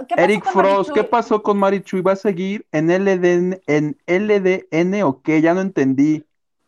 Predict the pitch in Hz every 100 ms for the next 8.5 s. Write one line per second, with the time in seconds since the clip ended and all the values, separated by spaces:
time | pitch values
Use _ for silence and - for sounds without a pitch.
0 | _ _ _ _ _ _ 254 320 381 403
1 | 302 247 240 - 247 226 233 226 233 226
2 | 262 294 294 220 208 208 214 226 240 247
3 | 233 190 196 - 202 160 143 113 - 151
4 | 202 233 226 208 170 156 - 143 85 -
5 | _ - - - _ - _ _ _ -
6 | 247 240 349 302 247 226 214 240 254 294
7 | 294 359 381 370 302 269 294 311 269 226
8 | 214 220 165 -